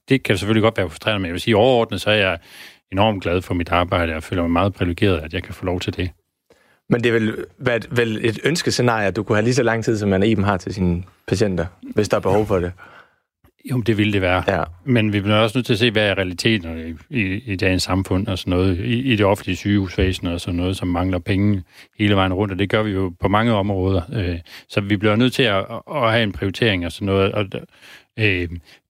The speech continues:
Speaker 1: så, så, altså, så jeg bliver nødt til at... at, hvad skal man sige, selektere i patienternes behov, og det er der nogen, der bliver frustreret over.
Speaker 2: Mm.
Speaker 1: Øh, og derfor er der så også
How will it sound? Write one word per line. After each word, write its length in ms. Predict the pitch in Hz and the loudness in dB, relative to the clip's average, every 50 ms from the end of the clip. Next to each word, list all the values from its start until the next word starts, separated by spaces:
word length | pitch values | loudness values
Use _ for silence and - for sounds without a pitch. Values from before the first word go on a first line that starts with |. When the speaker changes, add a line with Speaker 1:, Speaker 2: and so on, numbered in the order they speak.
| _ _ _ _ _ _ _ 165 143 | _ _ _ _ _ _ _ -10 -4
Speaker 1:
så, 340 | - - 127 117 113 131 135 - | 0 2 2 2 2 -2 -4 -6
så, 140 | 110 - 127 - 123 | -8 -8 -8 -6 -4
altså, 160 | 107 101 104 | -4 -4 -2
så 120 | - 127 | 0 2
jeg 300 | 127 123 135 135 131 131 | 4 4 6 4 4 4
bliver 140 | 120 127 123 | 4 2 2
nødt 160 | 123 127 117 | 2 2 2
til 100 | - 135 | 2 2
at... 200 | 117 101 92 90 98 - - | 2 4 2 0 0 -2 0
at, 300 | 107 98 92 90 87 85 85 85 - - _ _ _ _ - - - - - _ _ _ _ _ _ _ | 0 0 2 0 0 -2 -4 -6 -10 -14 _ _ _ _ -18 -18 -18 -20 -20 _ _ _ _ _ _ _
hvad 80 | 101 - | -10 -10
skal 120 | - - | -6 -6
man 80 | 98 - | -6 -2
sige, 140 | - 117 | -2 -2
selektere 640 | 101 - 120 107 98 - - 139 120 101 90 87 95 | 0 0 0 0 0 0 0 2 2 2 0 0 -2
i 100 | 104 101 | -4 -4
patienternes 540 | - - - - 107 104 95 80 80 82 80 | -4 -6 -4 -2 0 0 0 0 -4 -6 -6
behov, 360 | - - 82 90 87 90 92 98 | -4 -4 -2 0 0 0 0 0
og 80 | 90 | 0
det 120 | 113 113 110 | 2 2 2
er 140 | 107 101 | 0 -2
der 100 | 95 95 | -4 -2
nogen, 200 | 98 101 101 107 | 0 0 2 2
der 60 | 107 101 | 2 2
bliver 180 | - 104 87 | 0 -2 -4
frustreret 400 | - - - - - 92 90 85 | -4 -8 -14 -6 -2 0 0 0
over. 160 | 80 82 80 - - _ - | -2 -4 -8 -12 -6 _ 0
Speaker 2:
Mm. 60 | 107 | 2
Speaker 1:
Øh, 260 | 92 87 87 95 98 | 2 2 0 0 0
og 120 | 101 92 | 0 2
derfor 320 | 120 117 110 - - 107 98 | 2 0 0 0 -2 -2 0
er 40 | 95 | 2
der 140 | 92 92 | 2 0
så 120 | 90 - 98 | 0 2 2
også 260 | 92 95 92 - | 2 2 0 -2